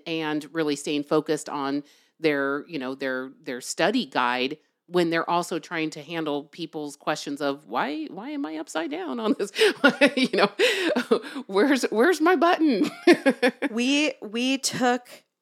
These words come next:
Speaker 2: that tagline that Fieldwork says, "Focus on the research and we'll do the rest,"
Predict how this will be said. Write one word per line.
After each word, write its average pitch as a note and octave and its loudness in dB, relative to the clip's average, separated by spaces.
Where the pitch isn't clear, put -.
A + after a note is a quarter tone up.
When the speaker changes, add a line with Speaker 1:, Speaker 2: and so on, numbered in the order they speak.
Speaker 2:
that G3 4
tagline F#3+ 2
that F3+ 0
Fieldwork F3+ -2
says, F3+ 2
"Focus F#3 0
on F3+ 2
the E3+ 0
research F3+ 0
and F#3 -2
we'll E3+ 0
do E3 -2
the D#3+ -2
rest," D3+ 0